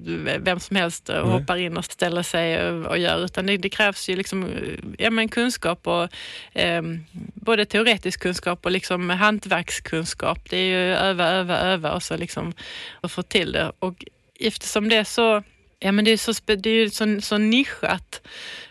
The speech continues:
Speaker 1: eh, så gör det det ju extra nördigt och extra intressant. Och om vi då kunde på något sätt liksom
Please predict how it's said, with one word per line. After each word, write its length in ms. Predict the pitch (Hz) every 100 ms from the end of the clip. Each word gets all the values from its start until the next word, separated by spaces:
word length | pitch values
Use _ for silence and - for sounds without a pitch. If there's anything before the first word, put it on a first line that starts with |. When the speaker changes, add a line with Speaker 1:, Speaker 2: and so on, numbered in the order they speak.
| _
Speaker 1:
eh, 440 | 190 185 180 180 - - - -
så 180 | -
gör 220 | 226 240 208
det 120 | 202
det 140 | 196
ju 80 | 202
extra 460 | - 220 - 180 180
nördigt 500 | 202 208 175 175 175
och 60 | -
extra 640 | 196 - - 170 170 170 - - -
intressant. 680 | 196 170 190 - 202 170 - _
Och 320 | 190 196 - -
om 140 | 208 214
vi 80 |
då 120 | 233 220
kunde 340 | 226 208 202
på 140 | -
något 120 | 247 226
sätt 220 | 220 -
liksom 360 | 196 202 190